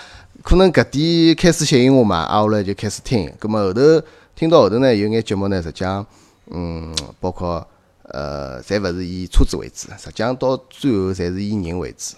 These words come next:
我觉着搿就是㑚节目帮其他节目，呃，区别的地方嘛。因为其他的节目呢，实际上车子为主，葛末侬车子，譬如讲我勿是开搿车子啊，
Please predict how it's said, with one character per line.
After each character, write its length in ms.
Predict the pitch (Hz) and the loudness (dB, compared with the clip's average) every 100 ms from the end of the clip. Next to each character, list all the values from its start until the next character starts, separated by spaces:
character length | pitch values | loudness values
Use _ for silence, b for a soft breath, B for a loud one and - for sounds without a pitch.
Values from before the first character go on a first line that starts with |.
| - | -18
我 120 | - 107 | -12 -4
觉 120 | 117 | -2
着 100 | 117 | -2
搿 180 | 104 120 | -2 -4
就 140 | 110 | -4
是 80 | 95 | -4
㑚 180 | 92 90 | -4 -6
节 140 | 98 | -6
目 140 | 95 | -8
帮 280 | 92 90 87 87 | -6 -6 -8 -10
其 100 | - | -10
他 140 | 98 | -10
节 100 | 98 | -8
目， 260 | 92 92 92 b b b b - | -6 -4 -6 b b b b -14
呃， 360 | 87 78 73 78 | -10 -8 -8 -10
区 180 | - 131 | -4 0
别 100 | 104 | 0
的 60 | |
地 80 | 76 | -2
方 180 | - 55 | -10 -14
嘛。 100 | - B B | -16 B B
因 80 | 104 | -8
为 80 | 101 | -8
其 160 | - 90 | -8 -4
他 120 | 120 | 2
的 80 | 143 | 2
节 100 | - | 2
目 140 | 107 | -2
呢， 160 | 107 104 | -2 -4
实 100 | 87 | -6
际 60 | - | -6
上 200 | 95 95 b b b | -6 -6 b b b
车 160 | - | 6
子 140 | - 143 | 8 6
为 160 | 117 | 2
主， 420 | 117 - 101 104 - | 0 -6 -4 -4 -4
葛 100 | 117 | -4
末 80 | 110 | -4
侬 180 | 101 107 | -4 4
车 160 | - | 6
子， 320 | 117 117 110 - | 6 4 -2 2
譬 80 | 113 | 2
如 80 | 113 | 2
讲 160 | 110 | 0
我 80 | 107 | 0
勿 140 | 101 | -2
是 80 | 98 | -2
开 160 | 123 117 | -2 -2
搿 80 | 92 | -2
车 140 | - | -2
子 180 | - | -2
啊， 100 | - | -4